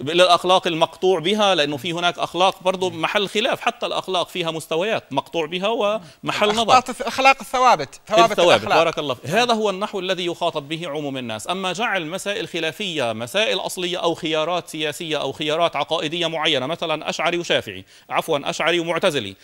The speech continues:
Speaker 1: أنا لا أخاطب الناس عمومهم بما هو من خلافيات المذاهب، أنا أخاطبهم بما هو من ضروريات الدين. أما بعض المتخصصين، مثلا واحد معتزلي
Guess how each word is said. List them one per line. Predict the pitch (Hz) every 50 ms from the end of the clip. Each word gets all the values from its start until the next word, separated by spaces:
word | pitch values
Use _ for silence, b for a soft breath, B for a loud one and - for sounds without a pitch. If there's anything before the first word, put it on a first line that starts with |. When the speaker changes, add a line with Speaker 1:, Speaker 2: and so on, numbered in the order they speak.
| b b b b - 160
Speaker 1:
أنا | 160 180 190
لا | 208 240 294 233
أخاطب | 185 202 220 208 - 196 180
الناس | 175 175 180 202 190 - 160
عمومهم | 151 165 190 208 196 185 170 170 185 196 190 151
بما | 120 170 190 190 180 175
هو | 175 190 185 180
من | 175 170
خلافيات | 151 - 180 170 165 156 - 175 160 165 160 -
المذاهب، | 156 143 143 131 131 120 107 117 120
أنا | 135 151 165
أخاطبهم | 156 - 185 175 170 196 180 170 175 165
بما | 151 170 175 170
هو | 165 170 165 165
من | 165 156 156
ضروريات | 156 151 151 147 143 143 160 170 170 -
الدين. | 147 131 123 131 110 98 - 165
أما | 185 208 196 180 175
بعض | 160 185 196 190 180
المتخصصين، | 180 170 165 160 165 151 165 160 - 175 156 - 170 123 107
مثلا | 143 170 - 156 135 123
واحد | 127 170 165 139 143 131
معتزلي | 143 143 143 185 185 180 185 196 240 240